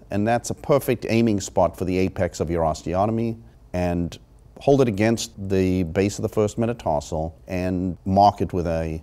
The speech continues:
bovie. So when you make the cuts, the plantar arm is deeper than you think. The metatarsal, as we all know, flares down plantarward.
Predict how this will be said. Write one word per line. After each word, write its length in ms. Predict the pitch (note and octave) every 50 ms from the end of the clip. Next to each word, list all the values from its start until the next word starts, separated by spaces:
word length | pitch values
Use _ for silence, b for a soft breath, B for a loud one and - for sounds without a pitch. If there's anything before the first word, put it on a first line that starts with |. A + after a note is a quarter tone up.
| - -
bovie. 420 | - F2 D2 B1+ - A1+ G1+ - - - b b b b
So 120 | - -
when 140 | D3+ E3+ E3+
you 80 | E3+ D#3+
make 280 | E3 F3 G3+ F#3+ -
the 140 | - - G#2+
cuts, 400 | - - - G#2 A2 - - -
the 80 | - -
plantar 440 | - - C#3 C#3 C#3 A#2+ A#2+ A2+ A2
arm 240 | A2+ A2+ A#2 A2
is 160 | G2+ F2 E2 -
deeper 520 | - - A2+ A#2 A2+ A#2 A#2+ A2 G#2 G2+
than 480 | F2+ F#2 F#2 F2+ F2 F2 E2+ E2 E2 D#2+
you 100 | F2 F2
think. 360 | - G#2 A2 B2 A#2+ - -
The 100 | - F2+
metatarsal, 560 | F2+ G2 F#2+ G2+ - - A2 G2+ - G2+ F#2+
as 100 | F2+ F2
we 100 | F#2 G2
all 140 | G2 G2+ G2
know, 220 | F#2 F2+ F2+ F#2+
flares 480 | F#2 - - G2+ G2 F#2+ G2 F#2+ F2+ -
down 260 | - F2+ F2 E2+ E2
plantarward. 520 | - - E2+ F2 F2 F2+ F2+ F#2 F#2+ G2+